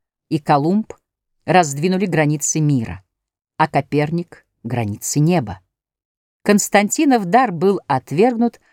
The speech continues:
как лживая выдумка и уничтожен насмешками ученых.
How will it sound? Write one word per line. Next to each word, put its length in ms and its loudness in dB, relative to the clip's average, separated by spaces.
как 240 0
лживая 680 2
выдумка 640 -4
и 100 2
уничтожен 680 2
насмешками 840 -2
ученых. 680 -8